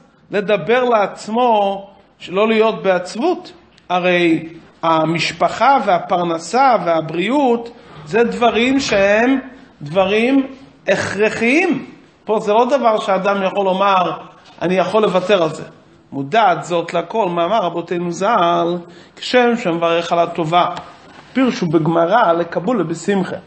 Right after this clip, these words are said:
הגמרא אומרת במסכת ברכות, שחייב אדם לברך על הרעה כשם שהוא מברך על הטובה. מה הכוונה? לא מברכים את אותו ברכה.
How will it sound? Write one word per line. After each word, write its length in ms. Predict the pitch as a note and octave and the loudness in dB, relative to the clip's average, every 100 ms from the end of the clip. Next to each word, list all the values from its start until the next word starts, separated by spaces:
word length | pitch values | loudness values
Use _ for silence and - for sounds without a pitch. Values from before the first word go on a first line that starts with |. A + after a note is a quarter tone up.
| - - - | -20 -20 -20
הגמרא 300 | C3+ C#3+ F#3+ | -8 -2 2
אומרת 360 | B3+ A#3 A#3 A#3 | 2 4 2 2
במסכת 500 | G#3 F3+ - A3 G#3 | 0 -2 -2 -4 -4
ברכות, 600 | D#3+ D#3+ D3+ G3 G#3+ G#3+ - - - - - | -4 -4 -2 0 0 -2 -10 -16 -20 -20 -20
שחייב 520 | - D3 F#3 G#3 A#3 | -14 -4 2 4 6
אדם 340 | A3+ G3 A3+ A3+ | 4 4 2 0
לברך 420 | F3+ F#3 A3+ - | 0 2 2 0
על 100 | G#3 | 2
הרעה 320 | F#3+ F#3 G3+ G#3+ | 2 4 2 2
כשם 360 | F#3+ - A3 A3 | -4 -2 -2 -2
שהוא 220 | A3 G3+ | -4 -2
מברך 340 | F3+ F#3 F#3+ | 2 2 2
על 80 | F3+ | 0
הטובה. 400 | E3+ - D#3+ D3+ - - - - - - - | 0 -2 -4 -4 -6 -14 -20 -20 -20 -20 -14
מה 200 | C#3+ D#3+ | -4 0
הכוונה? 600 | F#3+ F#3+ D#3+ D#3+ D3+ C#3 C#3+ | 0 0 -2 0 0 -2 -2
לא 120 | F3+ | -2
מברכים 520 | C#4 C4 F#3+ F#3 F#3+ | 0 0 -2 -2 -6
את 120 | E3+ D#3+ | -6 -6
אותו 240 | D#3 F3+ | -4 -4
ברכה. 420 | D#3+ D3+ - G#3 | -2 -4 0 -2